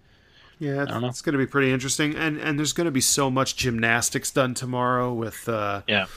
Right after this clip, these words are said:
Speaker 1: trading of picks or trading of U F A rights or R F A rights, and, um, I, I just, and we'll, and we'll segue the, this into the Devils talk. I, I just really hope that they've got, Devils have something going on tomorrow.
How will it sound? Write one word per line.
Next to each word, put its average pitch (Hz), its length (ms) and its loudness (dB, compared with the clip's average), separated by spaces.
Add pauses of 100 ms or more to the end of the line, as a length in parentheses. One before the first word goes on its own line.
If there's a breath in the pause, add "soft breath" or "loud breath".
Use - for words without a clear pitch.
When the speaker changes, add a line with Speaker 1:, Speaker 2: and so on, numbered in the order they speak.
(200 loud breath)
Speaker 1:
trading 120 440 2
of - 160 -8
picks 113 420 -4
or 113 40 -8
trading 117 360 -4
of 107 120 -10
U 120 180 -2
F 113 160 -8
A 117 160 0
rights 107 500 -4
or 101 80 -12
R 113 200 -4
F 110 120 -8
A 117 140 -2
rights, 101 500 -8
and, 95 320 -18
um, 95 540 -12 (1120 soft breath)
I, 156 260 -2
I 160 40 0
just, 131 400 -6 (280)
and 135 160 -4
we'll, 127 260 -2
and 117 120 -2
we'll 117 100 -4
segue 117 480 0
the, 104 320 -6
this 117 300 -6
into 110 240 -8
the 101 80 -10
Devils 120 360 -4
talk. 104 300 -8
I, 123 240 -6
I 147 40 -2
just 127 200 -6
really 139 440 -2
hope 104 320 -4
that 104 420 -6
they've 113 220 -8
got, 101 340 -6 (320)
Devils 113 300 -8
have 101 100 -12
something 104 560 -6
going 113 300 -10
on 95 180 -10
tomorrow. 98 520 -12